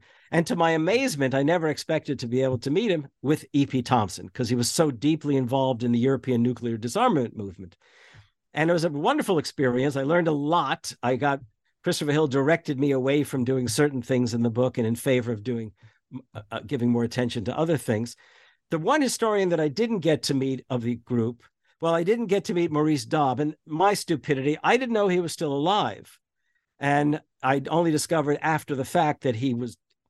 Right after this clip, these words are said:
rather elderly, but he was still very much alive. So that was my loss. But the historian I really had looked forward to meeting in particular because of the diversity of his interests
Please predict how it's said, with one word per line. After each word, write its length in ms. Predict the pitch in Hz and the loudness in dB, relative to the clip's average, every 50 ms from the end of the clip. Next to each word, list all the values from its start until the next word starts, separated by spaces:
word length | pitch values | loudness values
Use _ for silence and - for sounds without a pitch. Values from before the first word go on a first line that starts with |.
| _ - | _ -6
rather 340 | 143 151 156 147 127 131 143 | 0 2 2 2 2 0 0
elderly, 640 | 175 190 190 147 135 131 117 117 117 127 143 - - | 2 2 0 0 -2 -2 -2 -2 -2 -2 -4 -6 -6
but 180 | 113 135 127 | 0 0 0
he 120 | 117 135 139 | 2 2 0
was 240 | 123 123 113 - - | 0 0 -4 -4 -10
still 260 | - - - 135 117 | -8 -2 -2 -2 0
very 200 | 110 123 120 117 | 0 0 0 0
much 240 | 117 110 104 - 120 | 0 -2 -4 -6 -6
alive. 480 | 110 123 156 165 156 127 117 110 - _ _ _ _ _ _ _ _ _ _ - | -4 -2 0 2 2 2 0 -2 -6 _ _ _ _ _ _ _ _ _ _ -14
So 200 | 123 - 156 143 | -6 -2 0 2
that 140 | 143 147 151 | 2 2 2
was 140 | 147 135 113 | 2 0 0
my 180 | 131 139 131 131 | 0 2 2 2
loss. 480 | 123 123 127 113 92 87 - - - _ _ _ _ _ _ _ _ _ _ | 2 2 0 0 -2 -6 -12 -14 -16 _ _ _ _ _ _ _ _ _ _
But 140 | - 151 123 | -6 -2 0
the 80 | 165 160 | 2 2
historian 420 | 202 202 - 240 262 294 302 254 | 2 0 0 0 0 2 2 2
I 120 | 208 190 | 2 2
really 260 | 190 180 196 208 208 185 | 2 2 2 2 2 0
had 140 | 180 165 | 0 -2
looked 160 | 160 170 - - | -4 -8 -10 -8
forward 340 | - 175 170 160 156 151 - | -4 -2 2 2 2 2 2
to 80 | 151 | 0
meeting 300 | 151 156 160 156 151 147 | 0 2 2 2 2 0
in 80 | 143 135 | 0 -2
particular 520 | 123 147 139 - 285 294 - - 180 147 | -4 -6 -4 -2 -2 -2 2 2 2 2
because 340 | 139 151 - 151 156 143 131 | 2 0 2 2 0 2 2
of 80 | 151 131 | 0 0
the 80 | 135 | 0
diversity 560 | 123 139 135 117 156 170 180 - - 151 139 135 | 0 0 0 4 4 4 4 4 0 0 0 0
of 80 | 123 | 0
his 120 | 127 127 156 | 0 -2 0
interests 640 | 208 247 233 - - 135 117 110 117 - - - | 0 -2 -2 -2 0 2 2 2 0 -4 -8 -12